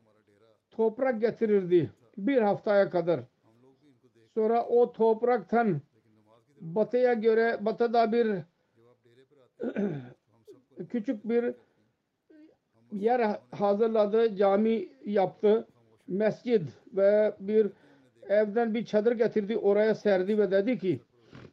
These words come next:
"Bakın siz cami yoktu diyordunuz, gelin. Burada şimdi ben cami yaptım. Buraya gelerek namaz kılın cemaat ile birlikte. Şimdi tembel olmayın." Diyor ki, gerçek şudur ki bize,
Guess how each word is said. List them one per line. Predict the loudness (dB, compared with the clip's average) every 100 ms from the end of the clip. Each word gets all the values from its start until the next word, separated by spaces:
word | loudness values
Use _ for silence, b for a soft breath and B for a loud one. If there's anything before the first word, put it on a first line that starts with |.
| _ -8
"Bakın | -2 0 -2 -2
siz | -4 0
cami | 2 2 2 2
yoktu | 2 2 -2 2
diyordunuz, | 2 2 0 -2 0
gelin. | 2 2 2 -2 _ _ _ _ _ -6
Burada | -2 0 0
şimdi | -2 -4 -2 0
ben | 0
cami | 2 2 2
yaptım. | 2 0 0 -2 -2 -2 _ _ _ _ -14
Buraya | -2 2 2
gelerek | 2 0 0 0 -2
namaz | -2 0 0 0
kılın | -2 0 -2 -8 _ -8
cemaat | -4 0 -2 -2
ile | -4 -2
birlikte. | -4 -4 -6
Şimdi | -4 -4 -4
tembel | -2 -2 0 0
olmayın." | 2 2 2 2 0 -2 -8 _ _ _ _ _ _ _ _ _
Diyor | 0 0 0
ki, | -6 -2
gerçek | -2 0 -2 -2
şudur | -2 0 0
ki | 0 -2
bize, | 0 0 0 -2